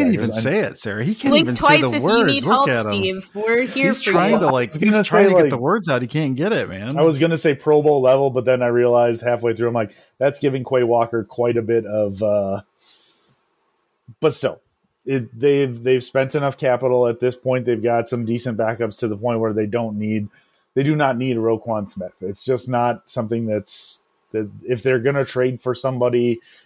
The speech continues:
Speaker 1: they could get a, a, a tight end, they could get a, a wide receiver, they could get a, you know, offensive line, you know,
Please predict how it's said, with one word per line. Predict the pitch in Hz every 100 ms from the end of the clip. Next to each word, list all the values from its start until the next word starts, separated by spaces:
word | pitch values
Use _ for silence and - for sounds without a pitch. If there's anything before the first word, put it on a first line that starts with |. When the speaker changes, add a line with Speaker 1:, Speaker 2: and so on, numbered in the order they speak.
| -
Speaker 1:
they | 113
could | 113 110
get | 123 123
a, | 117 113 101 104 _
a, | -
a | 107
tight | - 131 123
end, | 131 104 104 98
they | 110
could | 104 117
get | 104 113 110
a, | - 110 110 110
a | 110
wide | 117 117
receiver, | 110 - 123 113 101 104
they | 107
could | 104 113
get | 107 117 110
a, | 110 104 - _
you | 117
know, | 110 110
offensive | 117 - 120 113
line, | 117 120 110 107 110
you | 143
know, | 120